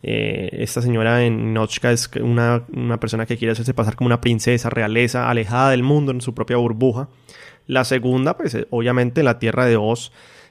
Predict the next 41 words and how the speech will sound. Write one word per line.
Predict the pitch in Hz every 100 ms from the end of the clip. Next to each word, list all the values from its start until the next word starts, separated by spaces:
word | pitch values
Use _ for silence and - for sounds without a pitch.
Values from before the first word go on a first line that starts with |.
| -
Y | 139
la | 135 127
tercera, | 127 120 139 135 147 - _ _ _
en | - 131 123
donde | 123 123 120 120 117
Scarlett | - - 127 127 143 - - - -
O'Hara | - 127 113 113 117 123 135
es | 127 123 - -
rica | 123 131 135 131 135
y | 127
es | 120
mimada, | 139 151 131 127 139 - - - -
viviendo | 120 117 113 127
también | 123 113 110 110
en |
una | 123
burbuja | 127 123 117 113 117
fuera, | 120 120 113 131
fuera | - 131 131
de | 135
la | 123
realidad, | 117 107 107 135
pero | 151 123 - _ _
que | -
al | 120
final | 117 107
le | 117
toca | 120 131
enfrentarse | 120 117 104 110 107 123
al |
mundo | 123 127 131
real | 117 107 117 101 -
y, | 120 113 104 101
eh, | - - -
específicamente | - 107 123 117 107
en |
la | 127
película, | 120 117 143
a | -
una | 107 107 110
guerra. | 123 151 117